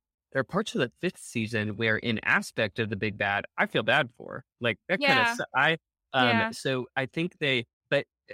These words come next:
Speaker 1: the master is just so classic, how
Speaker 2: Mm-hmm.
Speaker 1: he's, um,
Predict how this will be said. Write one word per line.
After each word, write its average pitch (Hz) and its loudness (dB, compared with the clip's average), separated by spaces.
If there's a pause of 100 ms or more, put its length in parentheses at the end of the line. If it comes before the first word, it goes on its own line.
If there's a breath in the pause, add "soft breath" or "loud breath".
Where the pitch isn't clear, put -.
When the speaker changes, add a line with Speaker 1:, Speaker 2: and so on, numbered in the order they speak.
Speaker 1:
the 127 -4
master 151 -2
is 123 -2
just - -12
so 127 2
classic, - -10
how 107 0
Speaker 2:
Mm-hmm. 104 0
Speaker 1:
he's, 185 -2 (440)
um, 95 0